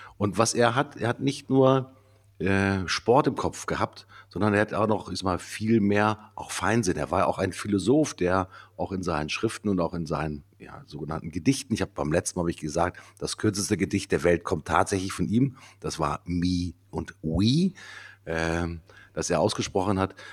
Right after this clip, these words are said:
Das war ein Typ, der ganz viel, ich glaub, gesehen hat, der natürlich auch ein Showmaker war. Also wer seine Kämpfe mal gesehen hat, ja, und auch dieses Auftreten in den Pressekonferenzen, "I'm the greatest", man hat ihn ja auch als Großmaul auch immer wieder verschrien,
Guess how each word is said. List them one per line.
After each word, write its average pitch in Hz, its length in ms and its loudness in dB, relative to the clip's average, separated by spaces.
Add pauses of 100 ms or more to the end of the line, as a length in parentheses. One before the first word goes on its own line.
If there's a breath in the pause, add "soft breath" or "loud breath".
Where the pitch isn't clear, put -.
Das - 180 -2
war 135 180 2
ein 120 180 0
Typ, - 320 -2
der 107 500 4 (360 soft breath)
ganz 131 400 2
viel, 135 360 4
ich 131 140 0
glaub, 101 280 4
gesehen 95 440 2
hat, - 360 -4
der 95 120 4
natürlich - 300 -2
auch - 160 -4
ein 95 60 -2
Showmaker 131 920 4
war. 147 240 0
Also 87 180 0
wer 87 140 4
seine 90 260 4
Kämpfe - 340 -2
mal 98 260 2
gesehen 98 440 0
hat, 107 180 0 (480 loud breath)
ja, 87 220 2
und 98 140 4
auch 82 140 -2
dieses 87 320 -2
Auftreten 98 520 0
in 90 120 2
den 90 120 0
Pressekonferenzen, 92 800 -2
"I'm 90 280 0
the 95 100 4
greatest", 80 720 0
man 80 140 0
hat 90 160 -4
ihn 101 100 0
ja 90 80 2
auch 80 140 -2
als 78 240 -2
Großmaul 104 800 4
auch 95 140 0
immer 107 240 4
wieder 107 180 4
verschrien, 110 480 -2